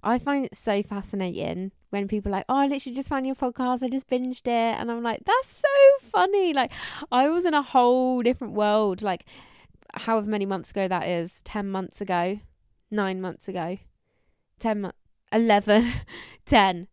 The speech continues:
ten, well, t-, ten, eleven, whatever, a month ago. Do you know what I mean? So, like, you've just gone through my whole last journey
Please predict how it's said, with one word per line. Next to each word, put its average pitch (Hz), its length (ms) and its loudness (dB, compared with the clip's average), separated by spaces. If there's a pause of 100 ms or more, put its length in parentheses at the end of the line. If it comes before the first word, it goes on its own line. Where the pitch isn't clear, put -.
(160)
ten, 175 340 0 (100)
well, 220 280 0
t-, - 180 -8 (160)
ten, 240 200 -4
eleven, 180 320 -4
whatever, 175 320 -4 (720)
a 202 60 2
month 208 280 -4
ago. 196 220 0
Do - 180 -6
you - 20 0
know 220 40 -2
what 214 60 -4
I - 20 -4
mean? 247 140 0
So, 240 100 0
like, 220 160 -2
you've 247 240 -2
just - 200 -6
gone 247 220 0
through 170 460 -2 (340)
my 208 220 -4
whole 226 420 0
last 208 400 -2
journey 190 580 -2